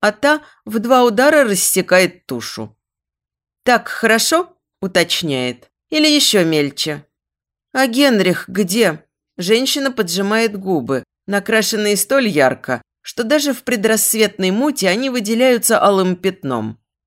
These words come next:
«Приболел». «Замучила ты его, Анька». Она подхватывает корзину. «Совсем жизни мужику не даёшь». «Берёшь или как?»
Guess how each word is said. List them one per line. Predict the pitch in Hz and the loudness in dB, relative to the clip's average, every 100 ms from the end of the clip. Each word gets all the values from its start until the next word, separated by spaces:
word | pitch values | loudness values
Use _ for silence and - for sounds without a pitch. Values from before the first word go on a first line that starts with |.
| _ _ - | _ _ -6
«Приболел». | 262 214 262 233 180 160 156 _ _ _ _ - | -4 2 4 4 2 0 -10 _ _ _ _ -8
«Замучила | 240 254 254 254 349 - 208 160 | 2 4 4 2 0 2 4 4
ты | 156 | 4
его, | 180 160 175 175 | 2 4 2 2
Анька». | 180 151 - 160 151 _ _ _ | 2 0 -4 -8 -8 _ _ _
Она | - 285 | -4 0
подхватывает | 339 294 - 170 185 190 190 185 | 2 0 0 -2 0 0 -2 0
корзину. | 185 180 143 135 123 123 _ _ | 0 0 0 -2 -2 -6 _ _
«Совсем | - - 262 - 320 330 | -6 0 2 2 2 2
жизни | 208 208 175 185 | 2 0 0 0
мужику | 180 175 180 - | 2 0 -2 -2
не | 175 165 | 0 0
даёшь». | 165 165 160 160 - - _ _ _ _ _ _ - | 2 0 0 -4 -6 -12 _ _ _ _ _ _ -6
«Берёшь | 196 254 320 - - | 0 2 2 0 -4
или | - 214 | 0 0
как?» | 214 175 - - | 2 0 -2 -10